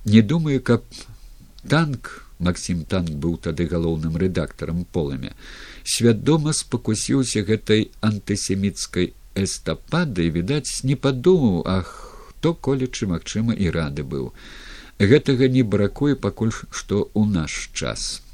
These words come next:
Вось такая мая думка, як падзяляе яе і Аляксей. Праўда, пры выпадку дзе-небудзь аб усім гэтым варта пагаварыць, але не дужа хвалюючыся.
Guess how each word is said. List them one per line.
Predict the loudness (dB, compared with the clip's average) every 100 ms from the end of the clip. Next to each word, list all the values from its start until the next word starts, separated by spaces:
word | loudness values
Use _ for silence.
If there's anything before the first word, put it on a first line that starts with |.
| -2
Вось | 0 0
такая | 0 -2 0 0
мая | 0 -2
думка, | 0 -2 -2 -2 0
як | 2 0 -2 -4
падзяляе | -4 -2 0 0 -2 -4 -10 -20 -20 -20 -20 -20 -20 -20 -18 -18 -8 0
яе | 2 4 0
і | 2 0 0 -4
Аляксей. | -4 -4 -4 -8 -8 -6 -8 -12 0
Праўда, | 2 2 2 0 -2 -14 -16 -16 -16 -16 -12 4
пры | 6
выпадку | 6 4 0 0 0 0
дзе-небудзь | 2 4 4 2 -2 -2
аб | 0 0 0
усім | 0 0 -2 -4
гэтым | -2 0 0 0
варта | 0 -2 -6
пагаварыць, | -6 -4 -2 -2 -2 -2 -4 -8 -10 -8 -2
але | 2 2
не | 2 2 2
дужа | 0 -2 -4 -4 -8 -20 -10
хвалюючыся. | -2 0 0 -4 -8 -10 -8 -8 -8 -10